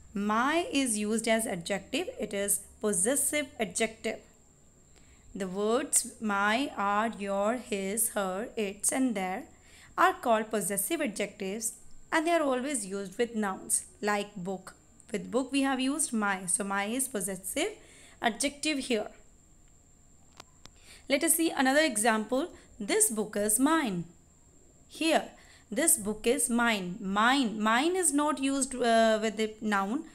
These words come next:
So it is not adjective. It is possessive pronoun. What is it? It is possessive pronoun because it is not used with noun. So it is not adjective.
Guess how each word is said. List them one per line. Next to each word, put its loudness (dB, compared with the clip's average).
So 4
it 0
is 2
not 0
adjective. -4
It -6
is 0
possessive -2
pronoun. 0
What -8
is 0
it? 0
It -8
is 0
possessive -2
pronoun 0
because -4
it -2
is 2
not 0
used -2
with -2
noun. 2
So 2
it 0
is 2
not 0
adjective. -6